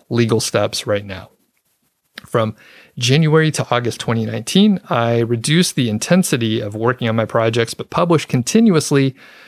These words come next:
with, uh, new content on the two sites and did a little bit of backlinking. September twenty nineteen, new momentum, and Jan actually enrolled in Five Figure Ni-, Niche Site, my course. So thanks, Jan, for that.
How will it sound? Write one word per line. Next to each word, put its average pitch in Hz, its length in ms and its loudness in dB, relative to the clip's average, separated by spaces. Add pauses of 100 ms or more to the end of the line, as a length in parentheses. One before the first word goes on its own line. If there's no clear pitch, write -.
(160)
with, 117 240 2
uh, 104 100 2
new 139 220 2
content 131 600 0
on 110 120 -4
the 107 100 -2
two 123 280 -2
sites 110 500 -2
and - 120 -16
did 117 120 -2
a 110 60 -2
little 113 220 2
bit 110 260 -2
of 104 240 -4
backlinking. 107 640 -10 (560)
September 190 500 0
twenty 117 280 2
nineteen, 110 680 -2 (400)
new 135 240 2
momentum, 123 840 2
and 107 320 -2
Jan 117 240 0
actually 110 320 0
enrolled 110 480 2
in 104 180 -8
Five 110 300 -2
Figure 113 180 -4
Ni-, 190 300 0
Niche 160 280 0
Site, 110 260 -2 (220)
my 107 160 -2
course. - 380 -2
So - 200 -2
thanks, 107 320 -4
Jan, 104 280 -2
for 110 160 -4
that. 127 340 -2